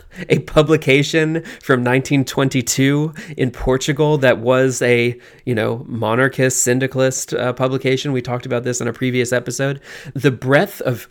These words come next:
weird political projects throughout actual history is really astounding on its own. So it seems to be hitting at all of these levels that are just up for grabs in the age of the internet.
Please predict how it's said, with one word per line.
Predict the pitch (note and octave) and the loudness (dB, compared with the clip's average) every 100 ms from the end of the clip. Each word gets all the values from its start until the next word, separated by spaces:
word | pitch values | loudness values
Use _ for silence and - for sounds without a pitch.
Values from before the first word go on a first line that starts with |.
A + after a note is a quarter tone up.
| - | -10
weird | B2 C3+ D3 B2 | 0 2 2 0
political | C3 A#2+ B2+ A#2+ A2+ G#2 | -2 -2 0 0 0 0
projects | - A#2+ A2+ A2+ G2+ - - - - - | -2 -2 0 0 -2 -4 -10 -14 -20 -20
throughout | - B2 B2+ C3 - | -4 2 2 2 0
actual | B2 C3+ - C3 | 0 2 0 0
history | C3 C3 - G#2+ G2 - | 0 0 -2 -2 -2 0
is | C3 B2 - | -2 -2 -8
really | C3 D3 D#3 C#3 | -2 0 4 4
astounding | B2 B2 A2+ G#2+ G2+ | 2 2 0 -2 -4
on | G2 | -6
its | G2 G#2+ | -4 -6
own. | F#2+ F#2+ | -6 -6
So | - | -2
it | D3 | 0
seems | G3+ G#3 | 0 -2
to | D#3 | -2
be | C#3 | 2
hitting | D3+ C#3+ | 2 2
at | B2 | 2
all | A#2+ B2+ | 2 0
of | C3+ | 0
these | A#2+ G#2+ | -2 -2
levels | A2+ A2 G#2+ - - - | -2 0 -4 -6 -18 -6
that | B2 | 2
are | A#2+ | 2
just | A2+ A2+ - - - - | 4 0 -2 -12 -20 -6
up | A#2+ - | -4 -2
for | B2+ | -4
grabs | G#2 G#2 G#2 G2+ F#2+ - | -2 -2 -2 -2 -6 -8
in | A2 | -6
the | G2 | -4
age | G#2 G2+ | -4 -4
of | G2 | -8
the | G2 | -8
internet. | F#2+ G2 F2 - | -8 -10 -12 -14